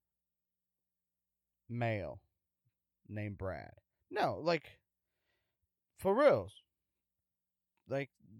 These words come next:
y'all getting played with this fucking wall thing. The, if the wall was up, no. They're getting, we're getting fucking for everybody. Everybody's getting fucked. The dudes that made the wall made a lot of money.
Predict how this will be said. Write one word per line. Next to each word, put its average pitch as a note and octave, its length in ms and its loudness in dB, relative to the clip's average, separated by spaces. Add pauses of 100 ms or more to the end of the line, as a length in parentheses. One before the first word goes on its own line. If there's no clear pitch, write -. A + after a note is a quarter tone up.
(160)
y'all E3 300 6
getting G#3+ 240 0
played A3+ 280 -2
with C#3+ 120 -2
this B2 140 -10
fucking C#3+ 320 -4
wall F#3 220 0
thing. E2+ 320 -10 (360)
The, E3+ 320 -4
if E3 180 -12
the D#3 100 -4
wall A3 280 4
was F3+ 140 -2
up, G3 200 0 (440)
no. B3+ 520 2 (1200)
They're F#3+ 160 -2
getting, A3+ 360 -4 (600)
we're G3 120 -10
getting A3+ 300 -4
fucking A3 440 -2 (340)
for G#3+ 140 0
everybody. A#3 640 2 (300)
Everybody's G3+ 560 4
getting G3 220 -6
fucked. - 360 0 (1200)
The A#2+ 100 -6
dudes F3 380 -4
that D#3 140 0
made F#3 360 0
the D3+ 80 -6
wall G3+ 500 2
made B2+ 320 -4
a F#2 120 0
lot G#2+ 400 2
of C3+ 80 0
money. G#2 340 -4